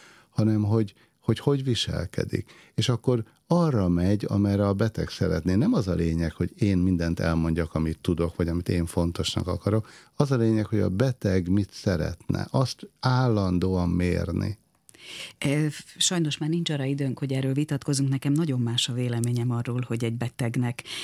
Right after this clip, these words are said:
Speaker 2: mit kell tudnia. Nem a saját betegségéről, a se terápiáról, félreértés ne essék, mert az az orvos dolga. De csak egy példát mondok. Ö,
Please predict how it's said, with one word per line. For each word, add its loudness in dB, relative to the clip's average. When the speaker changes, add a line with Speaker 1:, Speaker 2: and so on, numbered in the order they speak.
Speaker 2:
mit -2
kell -2
tudnia. 0
Nem 0
a 0
saját 0
betegségéről, -2
a 0
se -2
terápiáról, -4
félreértés -4
ne -4
essék, -4
mert -4
az -2
az -2
orvos -6
dolga. -8
De -2
csak -6
egy -2
példát -2
mondok. -2
Ö, -2